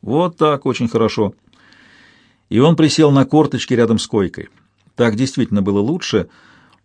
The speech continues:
Он мог видеть, что делает. Ну, почти. Он снова промокнул слабо сочившуюся кровь и вынул из раны несколько прилипших волосков. "Теперь держи кожу. Нет, не так, а то я тебе пальцы к затылку пришью.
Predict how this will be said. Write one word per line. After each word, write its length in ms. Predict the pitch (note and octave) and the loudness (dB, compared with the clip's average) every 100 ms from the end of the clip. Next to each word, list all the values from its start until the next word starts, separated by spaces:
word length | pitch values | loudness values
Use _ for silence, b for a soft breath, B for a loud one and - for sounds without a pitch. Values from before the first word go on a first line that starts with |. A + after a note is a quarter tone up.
| _ _ | _ _
Он 180 | A#2+ C3 | 2 4
мог 160 | C3+ B2+ | 4 2
видеть, 260 | C3+ G2+ | 0 0
что 180 | - B2+ | -4 -4
делает. 420 | A#2 F#2 E2 E2 | -2 -2 -4 -6
Ну, 220 | - F3 E3+ | -8 -8 -6
почти. 540 | D3 D3 - - D#2+ - _ _ _ _ | -6 -6 -8 -8 -10 -16 _ _ _ _
Он 140 | A#2 A#2 | -2 -2
снова 380 | D3 D3 A#2+ | 0 0 2
промокнул 500 | A2+ G#2+ A2 - B2 | 0 2 0 0 -4
слабо 320 | A2+ A2 A2 G2 | -2 0 2 0
сочившуюся 640 | A2 - A2 - G2 F#2 | -4 -4 -6 -4 -6 -6
кровь 440 | - D3 - - _ _ _ - | -4 -2 -4 -8 _ _ _ -8
и 160 | G#2 | -4
вынул 360 | G2 A2+ A#2 G2+ | -2 2 2 2
из 120 | G2 | 0
раны 340 | G2+ G#2 G2 F#2+ | 0 0 0 0
несколько 460 | G2+ F#2 F#2 G#2 | 0 -2 -8 -8
прилипших 460 | F#2 G2+ F#2+ - G2+ | -4 -4 -4 -8 -6
волосков. 500 | G2 F#2+ - D3 - b b b b b b b _ _ _ _ _ _ _ | -4 -4 -2 -2 -2 b b b b b b b _ _ _ _ _ _ _
"Теперь 340 | G#2 A2 C#3+ | -8 0 0
держи 400 | C3+ C#3+ A2 D#3 | 4 2 4 0
кожу. 480 | D#3+ D3+ B2+ E2+ D#2 _ _ _ _ _ | 2 2 2 2 -6 _ _ _ _ _
Нет, 240 | F#2+ G#2+ G2+ | -2 0 2
не 100 | C#3+ | 2
так, 320 | D3 A2+ F2 | 2 2 0
а 40 | G2 | -2
то 100 | C3 | -2
я 120 | B2 | -2
тебе 200 | A#2+ A#2 | 0 0
пальцы 360 | - B2 G#2+ | 2 2 0
к 40 | F#2 | -2
затылку 400 | A#2+ B2 G#2 - | -2 -2 -4 -6
пришью. 440 | F#2+ - F2 D#2+ | -8 -8 -10 -12